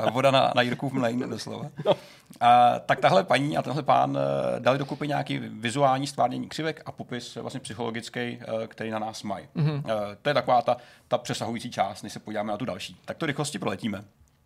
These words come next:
Speaker 1: Nám ukážeme nějaký obrázky a zkusíme vám jako vysvětlit, co, co to vlastně v lidech buzuje.
Speaker 3: Co si o nich máme
Speaker 1: Eh, co si o
Speaker 3: myslet?
Speaker 1: nich myslet. Eh, tenhle ten první, což je vlastně
Speaker 3: To je takový
Speaker 1: plocha.
Speaker 3: Rorschach, že jo, teďka vlastně.
Speaker 1: To je plocha,
Speaker 3: Co v
Speaker 1: to je
Speaker 3: tom
Speaker 1: plocha, je to, je to, je to plocha, která bohužel není úplně správně nakreslená.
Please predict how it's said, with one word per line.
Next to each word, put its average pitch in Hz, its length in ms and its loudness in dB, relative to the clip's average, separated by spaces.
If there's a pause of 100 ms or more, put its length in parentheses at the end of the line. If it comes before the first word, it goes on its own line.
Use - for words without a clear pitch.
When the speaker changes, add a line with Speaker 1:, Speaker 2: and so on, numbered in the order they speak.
(280)
Speaker 1:
Nám 127 160 6
ukážeme 131 300 2
nějaký 127 220 0
obrázky 123 420 -2
a - 20 -6
zkusíme - 400 -4
vám 127 140 4
jako 123 180 -8
vysvětlit, 127 400 -6
co, 135 200 0 (360)
co - 160 0
to 156 80 0
vlastně 143 200 4
v 135 40 0
lidech 147 160 0
buzuje. 127 240 2
Speaker 3:
Co 147 40 2
si 180 80 2
o 170 40 2
nich 160 160 2
máme 170 340 8
Speaker 1:
Eh, 160 40 4
co 143 140 2
si 143 80 4
o - 20 6
Speaker 3:
myslet? 143 60 6
Speaker 1:
nich 139 80 2
myslet. 131 340 4
Eh, 123 360 6
tenhle 135 280 0
ten 226 160 0
první, 120 360 -4
což - 220 -6
je 127 60 0
vlastně 123 240 0
Speaker 3:
To 156 60 4
je 160 40 6
takový 180 120 6
Speaker 1:
plocha. 185 140 8
Speaker 3:
Rorschach, 190 320 4
že 147 100 -2
jo, 151 80 2
teďka 151 240 -4
vlastně. 151 240 0
Speaker 1:
To 170 60 2
je 165 60 -2
plocha, 110 260 0
Speaker 3:
Co - 140 -10
v - 20 -4
Speaker 1:
to 139 60 4
je 151 60 6
Speaker 3:
tom 175 100 0
Speaker 1:
plocha, 147 340 4
je 143 120 -2
to, 143 240 0
je 135 100 -2
to, 143 200 0
je 135 100 0
to 151 100 -6
plocha, 135 400 -2
která 127 200 2
bohužel 127 260 -2
není 131 100 -4
úplně 139 220 2
správně 120 300 4
nakreslená. 139 600 0